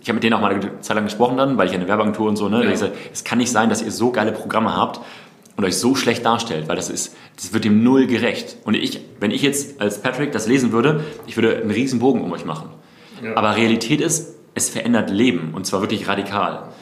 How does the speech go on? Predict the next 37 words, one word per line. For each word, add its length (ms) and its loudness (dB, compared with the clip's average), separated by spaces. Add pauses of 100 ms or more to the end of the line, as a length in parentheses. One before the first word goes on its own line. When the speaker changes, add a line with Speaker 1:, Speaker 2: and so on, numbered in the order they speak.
(300)
Speaker 1:
Und 80 0
ich 80 -2
habe 140 0
viele, 460 4
viele 280 4
Bekannte 640 -4
in 160 0
diesem 160 2
Bereich 340 0
und 260 -4
auch 60 -12
Freunde, 460 2
die 80 6
das 160 2
machen 240 2
und 80 0
überhaupt, 340 0
ne? 280 0 (600)
Das 160 -2
hat 160 -2 (120)
alle, 600 0
alle 220 2
Leben 200 4
verändert 360 -4
von 120 -8
denen. 200 -8
Also 120 -4
es 100 -4
gab 160 0
nicht 180 -2
einen 140 2
einzigen 420 0
von 120 0
denen, 140 6
die 60 6
gesagt 240 2
haben, 180 2